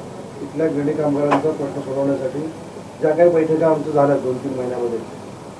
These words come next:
त्याच्यामध्ये आम्हाला चांगलं यश येईल आणि त्यांच्या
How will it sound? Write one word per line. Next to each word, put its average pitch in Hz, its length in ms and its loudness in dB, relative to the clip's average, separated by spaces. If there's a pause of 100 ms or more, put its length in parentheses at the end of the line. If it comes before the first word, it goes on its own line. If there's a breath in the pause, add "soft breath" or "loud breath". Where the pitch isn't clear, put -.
(140)
त्याच्यामध्ये 143 420 -2
आम्हाला 147 380 4 (280)
चांगलं 139 260 0
यश 139 260 2
येईल 117 160 0 (920)
आणि 151 120 -6
त्यांच्या 147 320 -2